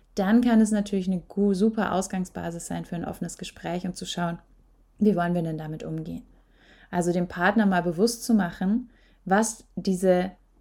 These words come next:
dieser Wunsch oder diese Erwartung von seiner Seite in mir auslöst, wo er sagt, „Hey, das macht mir extrem viel Druck und blockiert mich dadurch auch.“ Dass in dem Sinne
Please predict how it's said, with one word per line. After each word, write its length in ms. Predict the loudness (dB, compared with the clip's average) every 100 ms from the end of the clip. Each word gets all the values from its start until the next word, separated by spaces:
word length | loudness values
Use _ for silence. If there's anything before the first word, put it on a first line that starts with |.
| _
dieser 320 | -4 -2 0
Wunsch 260 | 2 2 2
oder 100 | 0
diese 200 | 0 -2
Erwartung 540 | -6 -4 -2 -2 -2
von 160 | -2 -4
seiner 300 | 0 2 2
Seite 200 | 0 -2
in 180 | -2 2
mir 260 | 2 2
auslöst, 500 | -4 -6 -6 -6 -8
wo 40 | -10
er 60 |
sagt, 220 | -10 -10
„Hey, 80 | -8
das 160 | -8 -8
macht 180 | -12 -12
mir 80 |
extrem 560 | -12 -14 -12 -6 -6 -6
viel 280 | -8 -6 -6
Druck 480 | -8 -4 -4 -4 -16 _ _ _ _ _ _ _ _ _ _ _ _ _ _
und 180 | 2 2
blockiert 560 | 4 0 2 4 4 6
mich 160 | 2
dadurch 440 | 2 -4 -6 -10 -14
auch.“ 280 | -16 -16 _ _ _ _ _ _ _ _ _ _
Dass 380 | -2 -2 -2 -10 -20 -20 -16 -4
in 260 | -2 -2
dem 380 | 0 4 6 4
Sinne 460 | 2 -2 -2 -2